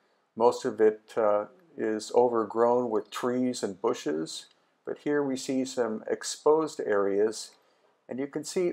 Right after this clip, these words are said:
relatively small stonework used for this staircase, for example.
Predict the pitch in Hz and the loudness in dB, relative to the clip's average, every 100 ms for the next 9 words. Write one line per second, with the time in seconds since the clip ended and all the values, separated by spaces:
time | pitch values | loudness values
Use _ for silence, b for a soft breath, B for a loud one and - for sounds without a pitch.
0 | 139 127 147 175 170 - 170 151 - 147 | -4 2 6 6 4 -2 -2 -2 -2 -4
1 | 143 - - 131 131 131 - - 127 127 | -4 -6 -2 2 4 4 0 0 2 2
2 | 123 104 107 - 104 107 110 110 - - | 0 0 0 -4 -6 -4 -4 -6 -10 -2
3 | 104 104 101 b b b b 131 147 - | 0 0 -2 b b b b 0 0 0
4 | - 110 107 117 107 - 107 98 - 95 | 4 4 4 0 -4 -2 -2 -2 0 -2
5 | 92 - 117 180 | -2 -2 -2 -2